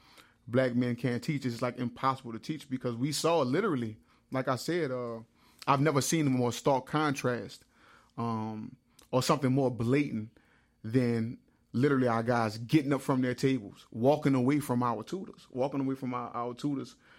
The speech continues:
when, when, when these, these white tutors came in the building, and going to them and helping them, ask them for homework, and, and, and, and knowing, them knowing that our guys were there for that purpose.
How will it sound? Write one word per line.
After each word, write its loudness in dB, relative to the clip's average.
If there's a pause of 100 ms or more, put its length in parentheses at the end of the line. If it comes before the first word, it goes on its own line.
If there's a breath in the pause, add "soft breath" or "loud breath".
(260 soft breath)
when, 0
when, 0
when 0
these, 0
these -2
white 0
tutors -2
came 0
in 0
the -2
building, -2 (880 soft breath)
and 2
going 0
to -2
them 0
and 0
helping 0
them, -4
ask -2
them -4
for -8
homework, -4
and, -8
and, -8
and, -4
and -2
knowing, 2
them 2
knowing 2
that 2
our 0
guys -2
were -2
there 0
for -6
that -6
purpose. -6